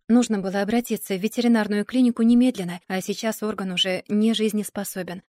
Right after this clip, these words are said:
Глаз нужно удалять. «Я вас поняла», вздохнула девушка, поглаживая густую шерсть своей собаки. «Вот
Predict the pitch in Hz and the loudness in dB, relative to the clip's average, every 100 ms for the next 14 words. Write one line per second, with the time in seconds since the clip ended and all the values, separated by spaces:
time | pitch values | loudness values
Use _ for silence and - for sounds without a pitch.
0 | 208 208 208 - 196 208 202 202 226 185 | -4 -2 -2 -2 -4 -4 -2 -2 -2 -4
1 | 170 - _ _ _ _ _ _ 202 202 | -8 -16 _ _ _ _ _ _ -6 -4
2 | 185 - 202 196 196 - _ _ _ - | -6 -8 -6 -4 -6 -10 _ _ _ -10
3 | 185 190 202 190 185 220 - 196 190 185 | -8 -6 -6 -4 -2 -4 -4 -8 -6 -4
4 | 196 190 180 180 - 202 196 - 202 185 | -4 -4 -6 -8 -8 -6 -6 -6 -6 -4
5 | 180 208 208 - - - - 202 196 190 | -2 -2 -4 -6 -14 -18 -8 -6 -4 -6
6 | - 180 185 - 202 - _ _ _ - | -6 -8 -8 -10 -16 -16 _ _ _ -6
7 | 208 233 180 | 0 0 -2